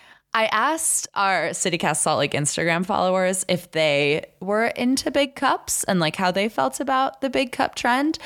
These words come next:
And the responses I got were across the board, whether it was a Stanley, whether it was a Tervis, whether it was a Hydro Flask,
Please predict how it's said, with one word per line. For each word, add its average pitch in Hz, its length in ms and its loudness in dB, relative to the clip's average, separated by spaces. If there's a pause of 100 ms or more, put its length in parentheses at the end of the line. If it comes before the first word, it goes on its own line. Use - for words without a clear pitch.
(320)
And 208 160 2
the 208 60 2
responses 220 580 0
I 277 140 2
got 175 480 0 (260)
were 170 720 0 (240)
across 214 540 0
the 233 100 0
board, 180 600 0 (240)
whether 196 340 2
it 185 100 2
was 175 160 -2
a 160 60 -2
Stanley, 143 560 0
whether 185 340 2
it 165 80 -2
was 160 200 -2
a 151 60 0
Tervis, 165 680 -2
whether 180 280 2
it 165 80 2
was 160 140 -2
a 156 80 -2
Hydro 151 340 -2
Flask, 233 480 -2